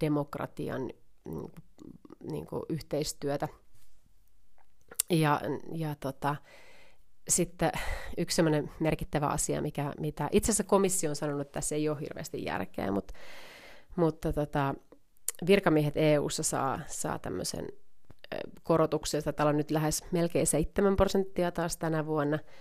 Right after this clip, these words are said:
Ja se on niinku niin sanottu indeksikorotus, mut se on aina aika merkittävä.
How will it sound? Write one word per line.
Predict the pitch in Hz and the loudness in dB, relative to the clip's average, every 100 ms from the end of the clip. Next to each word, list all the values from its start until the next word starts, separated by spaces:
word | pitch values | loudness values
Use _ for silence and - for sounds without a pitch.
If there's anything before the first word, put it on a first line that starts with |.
| - - - - | -16 -18 -16 -4
Ja | |
se | 160 165 | 4 6
on | 170 | 6
niinku | 160 160 | 4 0
niin | 151 160 | 2 0
sanottu | 156 147 - | 0 -2 2
indeksikorotus, | 156 151 151 160 - 143 139 - - | 4 4 2 0 0 2 2 0 -4
mut | 165 160 | -6 -2
se | 160 | 0
on | 151 | 2
aina | 143 139 | 2 0
aika | 139 | -2
merkittävä. | - - - - - 185 | -2 -2 -4 -2 2 4